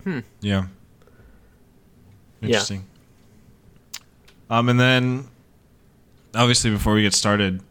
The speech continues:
Speaker 2: um, you, you were fine. We talked about it yesterday, but I kinda wanna, you were fine through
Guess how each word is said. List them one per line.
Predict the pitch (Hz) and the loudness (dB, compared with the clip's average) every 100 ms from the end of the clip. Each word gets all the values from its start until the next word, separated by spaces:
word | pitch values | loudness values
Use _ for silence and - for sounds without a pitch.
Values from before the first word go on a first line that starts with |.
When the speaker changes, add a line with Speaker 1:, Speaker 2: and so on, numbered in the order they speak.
| - | -8
Speaker 2:
um, | 101 98 95 95 92 90 _ _ _ _ _ _ _ _ - | -4 -2 -2 -4 -6 -10 _ _ _ _ _ _ _ _ -2
you, | 120 | 2
you | 123 139 | 4 4
were | 123 | 2
fine. | 131 127 143 165 | 2 0 -2 -4
We | 180 185 | 0 2
talked | 240 220 | 2 0
about | 196 139 | 0 2
it | |
yesterday, | 131 131 117 104 | 2 2 2 0
but | 98 104 | 0 -2
I | |
kinda | 104 123 113 | 0 0 2
wanna, | 104 98 - | 0 -2 0
you | 123 | 2
were | 123 | 2
fine | 123 120 120 | 2 0 0
through | 123 120 127 | 2 2 0